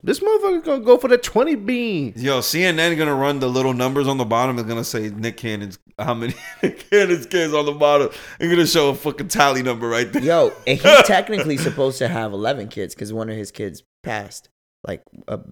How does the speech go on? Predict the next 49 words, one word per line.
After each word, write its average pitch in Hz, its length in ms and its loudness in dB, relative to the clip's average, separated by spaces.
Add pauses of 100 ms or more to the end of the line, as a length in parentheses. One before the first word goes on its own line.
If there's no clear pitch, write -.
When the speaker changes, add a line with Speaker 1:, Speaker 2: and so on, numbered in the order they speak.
(120)
Speaker 3:
as 101 160 -6
a 107 60 -6
Speaker 2:
Yikes. 104 40 -10
Speaker 3:
newborn 98 340 -10
baby, 90 320 -10
she - 160 -20
passed. - 400 -14 (580)
And 101 320 -4 (420)
he's 151 160 -4
Speaker 2:
Yo. - 60 -4
Speaker 3:
supposed 135 140 -2
to 123 60 4
have 107 120 0
eleven. 101 480 -4 (640)
Speaker 2:
You 123 80 -6
think 175 160 -6
he 156 160 -10
has 131 160 -10
some 104 160 -14
smortions 156 560 -10
in 185 100 -12
there? 214 300 -10 (420)
In 113 100 -14
between, 147 380 -12
too? 190 380 -8
Probably. 147 200 -4
Speaker 3:
Uh, 107 360 2
probably - 80 -14
Speaker 1:
Probably 131 320 4
Speaker 3:
before 143 140 4
Speaker 1:
early 160 100 4
Speaker 3:
the 151 80 4
Speaker 1:
in 135 60 -2
the 127 100 -2
Speaker 3:
check. 120 160 -2 (100)
Speaker 1:
game. 131 60 -16 (640)
Speaker 3:
Maybe 131 180 -2
the 120 80 4
early 107 240 -2
days. 95 340 -8 (180)
Speaker 1:
Mm-hmm. 98 220 -12
Speaker 2:
Yo, 95 380 -12
that's, 143 480 -10 (760)
that, 147 260 -2
them 113 180 -10
shits - 320 -8
count. 359 320 -6 (460)
Speaker 3:
They 104 140 -8
do? 165 240 -4